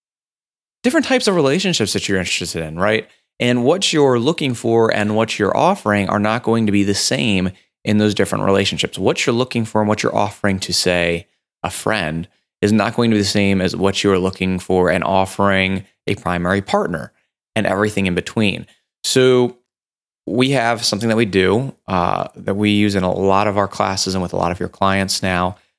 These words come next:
that's called Bubbles. And I will post the link to talking about Bubbles. We actually have a whole video on that, uh, on how to do that. Um, we actually teach an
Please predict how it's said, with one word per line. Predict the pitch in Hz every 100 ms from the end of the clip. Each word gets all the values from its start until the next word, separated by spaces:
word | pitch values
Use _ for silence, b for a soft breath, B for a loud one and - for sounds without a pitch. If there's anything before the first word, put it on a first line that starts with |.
| _
that's | - -
called | 110 101 101
Bubbles. | 95 87 87 - - _ -
And | 107 107 104 -
I | 113
will | 120 127 131 123
post | - 131 127 123 - -
the | 107
link | 110 110 107 -
to | - 107 104 101 101 - _ -
talking | 117 113
about | 92 90
Bubbles. | 92 90 -
We | 101
actually | 104 101
have | 90
a |
whole | 101
video | 95 92 107 104 92
on | 87 87
that, | 87 85 - _ _ _ _ -
uh, | 92
on | 95 95
how | 87 104
to | 95
do | 95 95 92
that. | 85 85 -
Um, | - 92
we | 92
actually | 98 -
teach | 98
an | 92